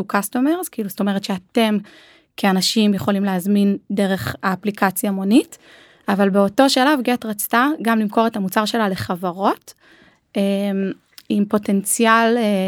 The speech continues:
נסיעות מאוד מאוד גבוה, אה, ובאותו שלב לגט היו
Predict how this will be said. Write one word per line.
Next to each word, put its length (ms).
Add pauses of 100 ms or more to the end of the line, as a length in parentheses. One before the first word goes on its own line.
(220)
נסיעות 520
מאוד 180
מאוד 220
גבוה, 380 (760)
אה, 200
ובאותו 400
שלב 300
לגט 340
היו 340